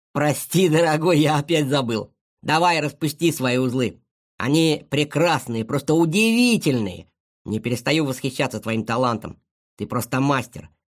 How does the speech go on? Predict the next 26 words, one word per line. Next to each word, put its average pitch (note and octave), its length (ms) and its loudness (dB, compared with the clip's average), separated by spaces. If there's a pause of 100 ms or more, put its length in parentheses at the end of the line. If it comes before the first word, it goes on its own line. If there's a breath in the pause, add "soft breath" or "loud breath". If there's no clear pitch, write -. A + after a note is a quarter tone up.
(220)
Такие G#2 480 -4
изящные A2+ 540 -6
путы. B2 680 -10 (460)
Сам E3 320 0
готов D3+ 420 -2
в B2+ 40 -6
них C#3+ 220 0
попасть - 540 -2
и G#2 80 -4
выйти B2 400 -4
на G#2+ 200 -2
подиум. G#2 640 -6 (580)
Вот E3 300 0
этот D#3+ 260 0
узел C#3+ 240 0
просто - 300 -4
шедевр. A2 760 -6 (540)
Ты C#3 120 0
сделал D#3 360 0
его D3+ 220 2
в C#3+ 40 0
новом D3+ 300 4
стиле, A#2 420 -4
я G#2 120 -4
не A#2 120 -4
ошибаюсь? C3+ 500 -4